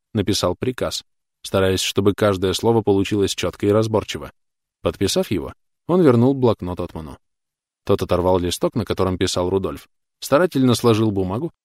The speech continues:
и спрятал в кармане куртки. Застегнул карман и пошёл вдоль кордона из тридцати полицейских. Это был весь полицейский контингент города,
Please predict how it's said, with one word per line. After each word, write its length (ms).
и 60
спрятал 400
в 80
кармане 400
куртки. 420
Застегнул 580
карман 380
и 80
пошёл 280
вдоль 220
кордона 400
из 100
тридцати 400
полицейских. 720
Это 180
был 160
весь 220
полицейский 600
контингент 560
города, 380